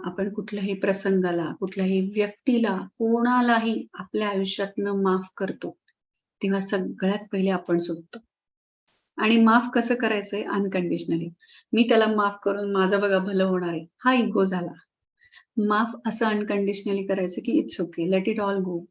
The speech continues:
just go." सगळं गेलेलं आहे, मी तुम्हालाही माफ करतो किंवा करते, स्वतःलाही माफ करते तुमच्याविषयी राग धरला म्हणून. आणि स्वतःला या माफी आणि ह्या रागाच्या चक्रातनं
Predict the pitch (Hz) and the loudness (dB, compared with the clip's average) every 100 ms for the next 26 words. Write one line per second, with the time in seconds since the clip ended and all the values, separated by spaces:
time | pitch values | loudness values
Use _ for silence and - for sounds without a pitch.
0 | _ - 214 226 226 - 190 - _ _ | _ -8 -4 -4 -6 -12 -12 -14 _ _
1 | _ _ _ - 214 202 226 226 208 196 | _ _ _ -8 -4 0 2 4 2 2
2 | 196 190 240 214 208 196 190 202 220 208 | 0 0 -2 -4 -2 2 2 2 0 0
3 | 190 - 196 190 - 202 277 - 190 180 | -2 -4 -4 -2 -2 -4 -6 -2 0 0
4 | 185 180 - - - _ _ _ - - | 0 0 0 -4 -4 _ _ _ -10 -2
5 | 220 220 226 240 226 208 202 208 190 202 | -2 0 2 2 2 0 -2 -4 -2 -2
6 | 196 196 196 196 190 190 190 190 185 180 | -2 -4 0 0 0 0 0 0 0 -2
7 | 190 180 185 190 233 - _ - - - | -2 0 0 0 -2 -8 _ -20 -18 -4
8 | 196 220 - 208 220 226 240 262 240 214 | -2 -2 -4 -4 -2 0 2 2 2 0
9 | 190 196 196 247 233 190 - - - - | 0 0 0 0 2 0 -4 -16 -8 0
10 | 190 196 196 190 185 180 190 196 208 202 | 2 2 0 2 2 2 0 -2 -4 -6
11 | - 190 - 196 196 196 175 | -4 -4 0 2 2 0 -2